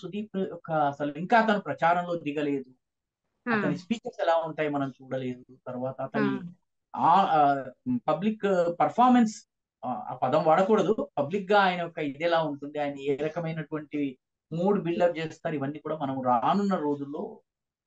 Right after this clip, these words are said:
Speaker 1: చూడబోతున్నాం.
Speaker 2: కాకపోతే ఇంకొక యువ సంచలనం గురించి మనం పేరే తీయలేదు, తేజస్వి సూర్య. <laughs> బీజేవైఎం నేషనల్ ప్రెసిడెంట్ గా ఉన్నాడు. కర్ణాటక ఈ, ఆ, సౌత్ బెంగళూరు అనుకుంటా, సౌత్ బెంగళూరు నుంచి ఎంపీగా ఉన్నారు. అప్పట్లో అంటే తనకు కూడా మంచి క్రేజే ఉంది,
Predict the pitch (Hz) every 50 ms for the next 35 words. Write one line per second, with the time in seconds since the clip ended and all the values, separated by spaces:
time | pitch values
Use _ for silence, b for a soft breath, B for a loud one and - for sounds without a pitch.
0 | _ - 147 135 123 117 110 110 - _ _ _ _ _ _ _ _ _ _ _
1 | _ b b b _ - 294 302 339 370 403 403 392 370 427 440 427 427 403 370
2 | 359 359 370 370 392 381 370 359 381 339 339 330 330 330 320 339 339 330 - 359
3 | 320 311 294 285 285 285 302 294 285 311 311 311 294 269 262 240 233 226 226 233
4 | 220 269 285 277 302 311 - - 320 311 - - 269 262 254 247 233 - - -
5 | - - - - 262 - 294 262 - 285 254 - B B B 381 B B 262 269
6 | 262 302 302 294 294 294 294 285 277 262 254 254 - 302 285 277 269 277 269 254
7 | 247 262 262 254 254 254 254 254 254 254 247 247 254 247 254 240 233 254 262 254
8 | 269 262 262 254 247 247 247 262 254 254 - 247 240 240 240 240 - - - 277
9 | 285 311 302 339 294 302 277 262 254 254 240 233 226 214 214 214 208 220 208 208
10 | 208 208 214 - _ _ 226 214 - 226 226 226 220 220 240 233 226 226 226 220
11 | 220 220 226 220 - 220 214 208 - 220 208 208 202 202 208 202 202 196 202 208
12 | 214 214 B B B B B B B - 220 - 240 233 233 - 233 226 220 220
13 | 220 226 247 233 226 220 - _ _ _ _ _ _ _ - 277 - 269 254 262
14 | 254 247 294 330 330 320 302 285 269 302 - - 302 269 269 254 - - 277 277
15 | 277 269 254 247 247 254 247 -